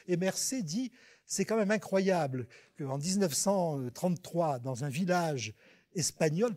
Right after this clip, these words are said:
personne ne chante. » Voilà. Elle, elle ne pouvait pas croire à ça. Et en effet, euh, on peut ne pas y croire. Donc, il y a, il y a bien, se manifeste bien là l'idée d'écarter, hein, du film ce qui pourrait être une trace de vie.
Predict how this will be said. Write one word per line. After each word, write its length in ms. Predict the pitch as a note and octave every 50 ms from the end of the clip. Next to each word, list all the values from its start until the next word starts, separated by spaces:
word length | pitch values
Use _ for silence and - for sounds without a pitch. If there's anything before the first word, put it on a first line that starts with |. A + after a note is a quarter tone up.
| - _ _
personne 580 | C4 A3+ - - - - C4 B3+ A3 G#3+ D3+
ne 80 | C#3+ D3+
chante. » 540 | C#3+ - - G#3 E3 G#2+ G#2+ - - - -
Voilà. 180 | D#3 D3 B2+ A#2 A2 - _ _ _ _ _
Elle, 280 | - G3 A3+ G#3+ G3+ - _ _ _
elle 120 | E3+ D3
ne 100 | C#3+ C#3
pouvait 220 | B2+ - E3 D#3 D3+
pas 140 | D3+ D#3
croire 360 | - - - - F#3+ F3 C3+ C3+
à 60 | B2+
ça. 300 | - - - A#2 A#2+ - _ _ _ _ - _ _ -
Et 100 | D3 C#3
en 80 | B2+
effet, 380 | A#2+ A2+ - - G3+ A3+ G#3+ F3+
euh, 600 | C3+ B2 A#2+ B2 C3 C3 C3 C3 C3 C3+ C3+ C3+ C3
on 160 | A#2+ A2+ A2
peut 200 | A2 - F3+ F#3+
ne 100 | D3 C3+
pas 160 | A#2 - C3
y 80 | C#3+ C#3
croire. 460 | - - - C3+ A2+ A2+ A2 G#2 _ _ _ _ _ _ _
Donc, 280 | - D#3+ F3+ D#3+ - -
il 40 | E3
y 20 |
a, 60 | D#3 -
il 80 | - D3+
y 60 | D#3
a 60 | D3+
bien, 480 | C3+ B2+ C#3 F3 A3+ A#3 G#3+ F#3 D#3 A2+ - _ _ _ _ _ _
se 140 | - - E3+
manifeste 600 | D#3 F3 F3+ F3+ D3+ - - G3+ - - - E3
bien 340 | C#3 B2+ C3+ F3 F3+ D#3+ D3+
là 400 | D3+ D#3 F3+ G#3 A#3+ B3 A#3 - _ _ _ _ _ _ _ - - -
l'idée 640 | F3 D#3 D3+ E3+ F3+ D#3+ C#3+ D#3+ G3+ A3+ A#3 A3+ D#3+
d'écarter, 840 | D3 A#2+ B2 B3+ C4+ - - F#3+ E3 - - _ - A#3 G3+ B2 F2+ - _ _ _ _ _ _
hein, 200 | C#3+ C3+ D3+ F#3+ - _ _ _ _ _ _ _ _
du 160 | B2 C3+ D3
film 560 | A#2 - - - B3+ B3+ A3 G#3+ D3+ C3 C3 A#2+ - _ _ _
ce 160 | - - F#3+
qui 160 | F#3 - - F#3+
pourrait 340 | - - F#3+ - F#3+ G3
être 240 | G3+ B3 A#3+ - -
une 160 | D#3+ D3+ D3
trace 440 | - - - A#3+ B3+ G#3 - B2+ B2
de 120 | B2 D#3 E3
vie. 520 | D#3+ C#3+ C#3 F3 G3+ F#3 - - - -